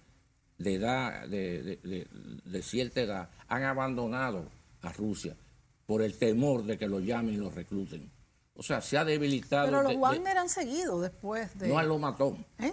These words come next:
Speaker 1: O sea, recuerde que el, el jefe de, de la brigada Wagner se rebeló contra el jefe ruso de Ucrania y trató, se metió por Rusia
Speaker 2: Es-
Speaker 1: y, y cogió todo su tanque,
Speaker 2: Sí.
Speaker 1: iba directo a Moscú
Speaker 2: Sí,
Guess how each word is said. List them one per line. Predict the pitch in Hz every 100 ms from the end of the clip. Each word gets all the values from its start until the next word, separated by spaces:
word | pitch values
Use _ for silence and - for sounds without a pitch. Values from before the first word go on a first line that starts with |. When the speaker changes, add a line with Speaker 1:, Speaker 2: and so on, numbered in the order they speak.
| -
Speaker 1:
O |
sea, | - -
recuerde | 175 123 156 151 147
que | 135 127 107 117
el, | 107
el | 107 104 90
jefe | 175 208 135 117
de, | 104 90
de | 92 101
la | 104
brigada | 104 110 123
Wagner | 131 117 107 104
se | 127
rebeló | 113 120 113 127 165
contra | 143 135 107
el | 87
jefe | 135 160 156 143 - - -
ruso | 104 135 139 - 95 - - - _ _ -
de | 98
Ucrania | - 120 117 107 101 87 - -
y | 147 147
trató, | 147 127 101 170 156
se | -
metió | 117 110 139 160
por | 160
Rusia | 139 165 107 117
Speaker 2:
Es- | - - -
Speaker 1:
y, | 120 -
y | 117
cogió | - 98 110 143
todo | 143 156
su | 160 147
tanque, | 147 143 160 123
Speaker 2:
Sí. |
Speaker 1:
iba | 147 147
directo | 143 135 143 143
a |
Moscú | 127 - 123 113
Speaker 2:
Sí, | - - 147